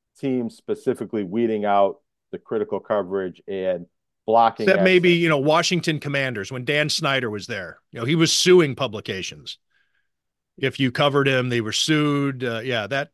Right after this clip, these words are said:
Speaker 2: I mean, that was an extreme, and it wasn't the, the death knell, but it was, uh, it was a, it was part of the,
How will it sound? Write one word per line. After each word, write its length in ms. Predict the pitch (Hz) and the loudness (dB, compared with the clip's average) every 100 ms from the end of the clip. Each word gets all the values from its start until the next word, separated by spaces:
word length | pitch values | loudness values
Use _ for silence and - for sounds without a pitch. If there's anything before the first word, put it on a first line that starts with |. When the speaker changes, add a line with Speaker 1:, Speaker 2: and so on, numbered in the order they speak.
| 127 | -12
Speaker 2:
I 40 | |
mean, 160 | 104 95 | -10 -4
that 200 | 139 143 | -4 -2
was 300 | 123 - 180 | -6 -6 -6
an 200 | 120 113 | -8 -6
extreme, 560 | - - 170 143 143 | -4 0 2 2 0
and 100 | 131 | -4
it 140 | 127 - _ _ _ _ _ _ _ _ - | -8 -10 _ _ _ _ _ _ _ _ -12
wasn't 320 | 127 127 113 | -8 -6 -8
the, 140 | 101 87 _ | -12 -16 _
the 100 | - | -14
death 320 | 95 127 165 120 | -4 0 0 -2
knell, 420 | 110 101 123 120 | -6 -6 -8 -8
but 200 | 131 113 | -6 -4
it 120 | 117 | -4
was, 420 | 123 117 110 101 123 | -4 -6 -4 -6 -4
uh, 360 | 113 110 107 - | -2 -2 -4 -8
it 140 | 120 | -8
was 160 | 117 110 | -6 -6
a, 160 | 107 - _ 113 | -8 -10 _ -10
it 140 | 110 | -6
was 120 | 123 | -6
part 320 | - 127 135 | -2 2 4
of 140 | 139 117 | 2 0
the, 300 | 113 110 | -4 -4